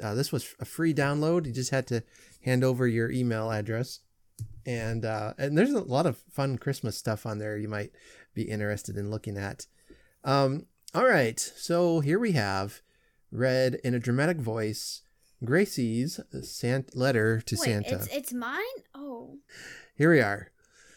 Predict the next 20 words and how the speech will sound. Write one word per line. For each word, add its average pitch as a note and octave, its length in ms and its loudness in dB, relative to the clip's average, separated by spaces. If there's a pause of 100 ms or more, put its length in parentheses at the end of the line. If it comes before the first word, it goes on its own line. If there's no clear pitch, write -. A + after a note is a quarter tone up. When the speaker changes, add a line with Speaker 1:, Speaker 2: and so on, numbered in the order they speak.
(240)
Speaker 2:
This E3+ 180 6
is - 80 -10
not - 160 -4
for B2+ 100 -2
you A2 180 2
Speaker 1:
<clears throat> F2+ 60 -6
Speaker 2:
guys. B3 440 -10 (200)
Speaker 1:
"Dear G3 340 8
Santa, G2 680 -4 (680)
I E3 120 2
have G3+ 200 0
been C3 180 2
a A#2+ 80 2
very A#2 640 2
crunchy A2 400 -4
foot - 380 -4
this A2 320 -6
year. G#2+ 340 -4 (960)
I D3+ 260 0
always F#3+ 540 0